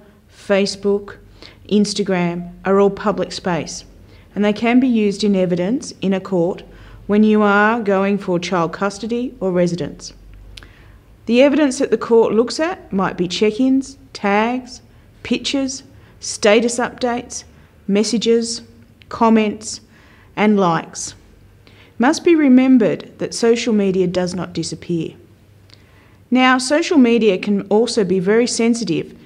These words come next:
in terms of your friends. You don't need to tag yourself at the workplace. You don't need to tag yourself at the bar you went to.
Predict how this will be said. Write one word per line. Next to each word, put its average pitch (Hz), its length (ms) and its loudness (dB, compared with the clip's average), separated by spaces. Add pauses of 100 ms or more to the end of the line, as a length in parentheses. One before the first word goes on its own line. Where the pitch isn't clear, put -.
(240)
in 196 140 -2
terms 190 400 -2
of 170 100 -4
your 156 140 -2
friends. 196 600 -4 (840)
You 226 120 0
don't 294 240 4
need 247 260 4
to 220 80 -6
tag 226 380 0
yourself 226 640 2
at - 80 -8
the 208 80 -2
workplace. 185 840 -2 (460)
You 185 80 -4
don't 220 220 2
need 226 240 4
to 214 60 -6
tag 214 320 0
yourself 202 380 -2
at - 80 -6
the 180 80 -4
bar 170 240 -2
you 170 180 -2
went 165 280 -4
to. - 260 -8